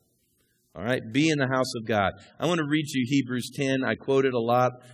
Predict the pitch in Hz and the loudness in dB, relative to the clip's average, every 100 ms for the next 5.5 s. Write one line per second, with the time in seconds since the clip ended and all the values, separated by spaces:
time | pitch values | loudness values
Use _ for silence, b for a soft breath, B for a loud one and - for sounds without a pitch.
0 | B - 113 123 123 127 117 107 101 120 | B -4 -2 0 2 0 0 -4 -4 -2
1 | 139 117 131 117 110 101 - 123 120 110 | -2 -4 -6 -8 -8 -8 -6 -6 -6 -8
2 | 98 120 110 107 117 113 104 110 117 117 | -4 -2 -2 -2 -4 -4 -6 -2 0 -2
3 | - B B B 110 131 170 143 127 - | -4 B B B -6 -2 0 0 -2 0
4 | 170 160 165 151 147 147 143 139 139 139 | 0 0 -2 -2 -2 2 4 4 4 2
5 | 123 120 123 90 - | 2 2 2 2 -4